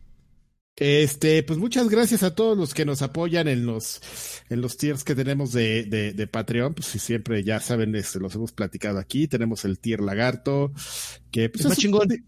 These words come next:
Speaker 1: que es un tier, pues, monón, pero, pues,
Speaker 2: El
Speaker 1: pues,
Speaker 2: accesible
Speaker 1: ahí, ¿no?
Speaker 2: para el pueblo.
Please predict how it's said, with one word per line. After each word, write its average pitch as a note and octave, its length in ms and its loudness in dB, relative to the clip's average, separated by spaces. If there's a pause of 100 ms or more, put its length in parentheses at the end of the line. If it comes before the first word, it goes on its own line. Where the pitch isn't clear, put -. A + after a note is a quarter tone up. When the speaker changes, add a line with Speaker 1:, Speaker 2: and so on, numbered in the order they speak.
(160)
Speaker 1:
que F3 140 4
es F3 140 2
un F#3+ 80 0
tier, F3 340 4
pues, - 500 -6
monón, G3+ 480 4
pero, D3+ 320 2
pues, - 680 -6 (600)
Speaker 2:
El G3+ 100 0
Speaker 1:
pues, G3 180 2
Speaker 2:
accesible C3+ 320 6
Speaker 1:
ahí, G#3 60 4
¿no? - 60 2
Speaker 2:
para F#3+ 120 6
el F3+ 80 2
pueblo. G3+ 440 2